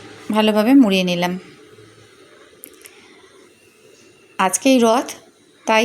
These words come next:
চটপট এই খাজা বানিয়ে নিন। খুব সহজে দশ মিনিটের মধ্যে এই খাজা তৈরি হয়ে যাবে। এখন এটা আমি ছুরি দিয়ে ছোট ছোট করে কেটে নিচ্ছি, কারণ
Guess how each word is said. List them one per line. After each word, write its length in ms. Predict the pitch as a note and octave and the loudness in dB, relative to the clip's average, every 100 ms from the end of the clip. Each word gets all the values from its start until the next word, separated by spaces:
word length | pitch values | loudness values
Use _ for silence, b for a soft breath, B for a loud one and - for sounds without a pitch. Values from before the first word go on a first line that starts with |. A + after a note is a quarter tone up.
| A3 | 0
চটপট 360 | A#3 A3+ - B3+ A#3+ | -2 -2 -2 0 -2
এই 60 | A#3 | -2
খাজা 200 | G#3+ A3 G#3 | -2 0 0
বানিয়ে 260 | G3+ A3 A3 | 0 0 2
নিন। 120 | B3 D4+ - b b b b - | 2 0 -8 b b b b -4
খুব 120 | C#4+ C#4 | -4 -2
সহজে 320 | C4+ B3 B3 D4+ - - A3+ | 0 2 0 -2 -8 -4 -2
দশ 120 | A#3 - | 0 0
মিনিটের 320 | A#3 A#3 B3 A#3+ | 2 2 0 0
মধ্যে 180 | A#3+ D4 | 0 -2
এই 40 | C#4+ | -2
খাজা 180 | A3 G#3+ | -4 -2
তৈরি 200 | G3+ F#3+ F#3 | -2 -2 -2
হয়ে 140 | F#3 F#3 | -2 -2
যাবে। 160 | F3+ F3+ - b b b b G#3 | -6 -8 -16 b b b b -6
এখন 140 | A#3 A#3+ | -2 0
এটা 120 | A#3 A#3 | 0 0
আমি 120 | A#3 D4+ C#4+ | 2 0 -2
ছুরি 200 | - A3+ G#3+ | -4 -4 -2
দিয়ে 120 | B3 B3 - - - | -4 -6 -16 -12 -6
ছোট 120 | A3+ A3 | -6 -4
ছোট 120 | A3 A3+ | -6 -4
করে 120 | A3+ A#3+ | -4 -2
কেটে 200 | G#3+ A3+ A3+ | -4 -4 -4
নিচ্ছি, 260 | A3 - C#4 | -4 -4 -2
কারণ 160 | A#3 | -2